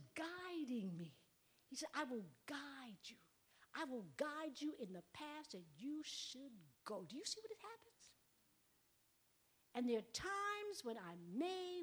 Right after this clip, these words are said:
wanna pull, he pulled me back. Hallelujah. Hallelujah. Do you see this? Because he knows where he's going. And he says, "I want you to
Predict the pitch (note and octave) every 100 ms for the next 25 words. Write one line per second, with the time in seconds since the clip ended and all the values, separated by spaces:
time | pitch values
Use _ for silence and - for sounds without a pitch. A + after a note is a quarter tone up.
0 | B3 G#3 F3+ D#3+ - - - _ _ _
1 | _ - F4 F#4+ - - - - _ _
2 | - G3 - A3+ B3+ B3+ D#3+ C3+ - -
3 | - _ _ - - C#4 A#3 G#3+ E3 F#3
4 | - - - - - - - - - -
5 | - - - - - - G4 G4 G#4+ A4+
6 | G#4+ G#4 A4 G#4 B3+ C#3+ - - - -
7 | - - - - - D4+ F4+ A4+ - -
8 | E4+ G4 G4 F#4+ G#4+ G#4 - - - -
9 | - - - - - - C4+ C4 B3 A3
10 | F3+ E3 C#4 F4+ F#4 F#4+ F#4 F#4 - G3
11 | F#3+ F3+ - - E3+ D3 - C#4+ D#4 F#4
12 | G#4 G#4+ A4+ - - - - - F3+ F#3+
13 | G3 A3 G3+ F#3 - -